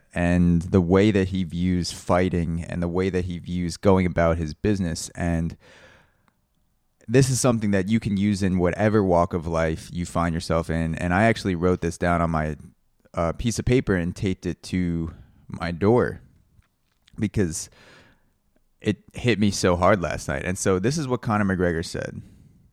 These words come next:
He said, "I am cocky in prediction. I'm confident in preparation,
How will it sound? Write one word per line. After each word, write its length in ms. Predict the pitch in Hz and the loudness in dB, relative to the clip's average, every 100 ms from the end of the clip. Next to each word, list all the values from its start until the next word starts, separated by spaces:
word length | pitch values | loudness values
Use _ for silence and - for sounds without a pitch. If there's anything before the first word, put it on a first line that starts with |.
| _ _ _ _ _ _ | _ _ _ _ _ _
He 120 | - | -8
said, 200 | 98 110 - | -2 -2 0
"I 120 | 95 | 0
am 160 | 92 90 | -2 -4
cocky 720 | - - 107 110 143 139 98 | -6 0 2 2 0 -4 -2
in 160 | 107 | -2
prediction. 840 | 101 101 90 87 - - 113 123 131 _ _ _ _ - | -2 -4 -2 -2 -4 -4 -4 -4 -10 _ _ _ _ -6
I'm 240 | 92 80 - | -4 -4 -8
confident 760 | - 95 101 107 131 127 131 | -10 -2 -2 0 0 0 -2
in 160 | 101 98 | -4 -4
preparation, 920 | - 104 113 95 82 - 80 78 | 0 0 2 0 0 -4 -4 -4